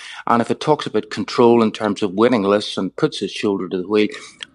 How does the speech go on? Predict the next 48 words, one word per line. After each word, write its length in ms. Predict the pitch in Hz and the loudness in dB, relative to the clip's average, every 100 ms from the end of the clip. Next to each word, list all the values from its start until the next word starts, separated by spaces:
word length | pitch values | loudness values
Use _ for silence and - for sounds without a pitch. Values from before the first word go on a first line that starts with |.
| - | 2
over 320 | 170 170 147 | 4 6 2
a 180 | 120 113 | 4 4
one, 480 | 110 113 139 139 131 | 2 4 4 4 2
two, 320 | - 123 117 | 0 0 0
three 260 | 110 120 113 | -2 -2 -4
year 240 | 101 104 | 0 -2
period, 440 | 101 - 104 101 120 | -2 -2 -2 0 0
that 240 | 120 135 | 0 0
is 240 | - 113 | -2 -2
entirely 580 | 104 98 107 104 101 101 | -4 -10 -6 -4 -2 -2
doable. 460 | 87 95 92 95 95 - _ _ - _ - | 0 0 0 -2 -6 -8 _ _ -20 _ 0
Now, 140 | 110 | 2
if 240 | 110 127 | 4 2
it's 200 | 139 - | 0 0
not 360 | 147 147 165 - | 2 2 2 0
done, 400 | 123 92 101 110 - | 2 2 0 -4 -4
then 280 | 127 127 127 | 0 2 2
I 80 | 123 | 0
think 240 | 139 120 | -2 0
we 100 | 120 | 0
might 220 | 113 117 | 2 2
all 280 | 110 110 131 | 4 4 4
turn 240 | 147 160 143 | 2 -4 -4
around 120 | - | -6
and 120 | 127 | -6
say, 120 | - | -6
"Well, 260 | 139 151 139 | -4 -4 -4
h-, 120 | - | -10
hold 300 | _ - 160 | _ -6 -4
on 160 | 101 90 | -4 -4
a 20 | |
minute. 340 | 117 113 92 _ - | -2 -2 -4 _ -6
Uh, 200 | 107 98 - | -4 -4 -6
you, 140 | 113 | -10
you, 220 | - 117 - | -4 -2 0
you 100 | 120 | -2
said 320 | 120 127 120 | 0 0 0
when 140 | 107 98 | 0 -4
you 80 | |
came 220 | 101 104 95 | -4 -8 -6
back 280 | 98 104 | -6 -6
that 160 | - 113 _ | -4 -4 _
you, 160 | 117 110 | -14 -6
you 80 | 104 | -2
were 100 | 107 | 0
going 220 | 107 107 | 0 -2
to 80 | 95 | -2
make 180 | 101 | -4